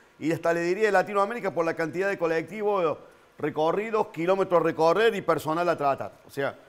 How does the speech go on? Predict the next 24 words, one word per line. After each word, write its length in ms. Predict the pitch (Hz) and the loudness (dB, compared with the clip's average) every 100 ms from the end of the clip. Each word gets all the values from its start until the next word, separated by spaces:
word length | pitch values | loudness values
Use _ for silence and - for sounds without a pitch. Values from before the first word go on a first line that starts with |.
| _ _ _ - | _ _ _ 2
guarda. 520 | 175 175 123 104 - - _ _ _ _ | 6 8 6 -2 -10 -20 _ _ _ _
Guarda 380 | 131 190 254 196 | 4 6 6 2
porque 200 | 170 151 | -2 -2
estás 280 | 156 202 165 | 0 0 -2
incorporando 800 | 147 226 247 247 190 247 220 220 | -8 0 0 2 2 2 2 2
al 120 | 214 | 2
Estado 680 | 190 - 233 247 240 185 - - _ - | 0 2 4 4 2 0 -10 -20 _ 0
y 100 | 160 | 6
armando 500 | 175 196 226 196 190 | 6 6 4 4 2
en 60 | 247 | 2
el 120 | 247 | 4
Estado, 600 | 214 - 254 254 240 - | 4 6 6 8 6 2
la 160 | 156 165 | 0 0
em-, 120 | 170 170 | 0 4
ya, 340 | 139 240 170 123 | 10 12 12 6
te 80 | |
diría, 360 | 147 170 240 185 | 4 4 8 8
ya, 220 | 254 190 | 10 8
salvo, 360 | - 165 180 - 120 117 | 6 2 0 -2 -10 -10
si, 240 | 143 135 | -6 -6
si, 320 | - 156 147 - - - - | -4 -4 -4 -10 -20 -20 -6
si 200 | 151 156 | 2 6
la 100 | 170 | 6
oferta 880 | 175 240 233 202 175 160 147 127 | 4 -2 2 4 6 4 2 0